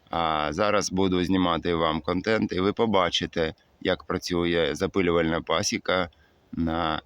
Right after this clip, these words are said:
соняшнику, стратегічній культурі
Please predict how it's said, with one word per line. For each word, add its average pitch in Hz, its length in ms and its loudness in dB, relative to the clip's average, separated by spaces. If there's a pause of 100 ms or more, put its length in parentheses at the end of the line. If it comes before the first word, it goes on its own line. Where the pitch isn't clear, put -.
(140)
соняшнику, 85 960 -2 (380)
стратегічній 92 760 -2
культурі 92 680 -2